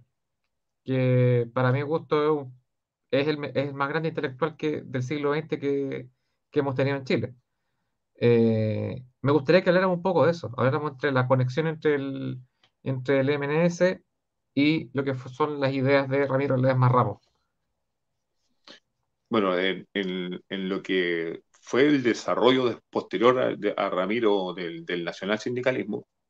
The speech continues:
Speaker 2: que yo creo que tiene una parte muy lógica,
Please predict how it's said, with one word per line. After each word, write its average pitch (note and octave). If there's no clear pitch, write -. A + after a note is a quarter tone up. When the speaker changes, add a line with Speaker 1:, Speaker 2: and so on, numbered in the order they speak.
Speaker 2:
que F#2
yo G2+
creo G#2+
que A#2
tiene A#2
una A#2+
parte A#2
muy C3
lógica, A#2+